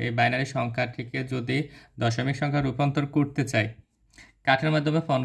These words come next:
করতে পারবো আমরা, রূপান্তর করতে পারবো। আর এখানে, এখানে কয়টা হবে?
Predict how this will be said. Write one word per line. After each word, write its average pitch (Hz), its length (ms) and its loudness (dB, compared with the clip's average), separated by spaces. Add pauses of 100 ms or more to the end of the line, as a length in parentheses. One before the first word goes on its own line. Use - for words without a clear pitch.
করতে 123 200 -4
পারবো 120 260 -2
আমরা, 117 220 0 (560)
রূপান্তর 135 400 0
করতে 143 240 -2
পারবো। 113 300 -2 (200)
আর 120 160 -2 (140)
এখানে, 131 400 0 (1500)
এখানে 120 460 -2
কয়টা 135 300 -2
হবে? 135 180 -2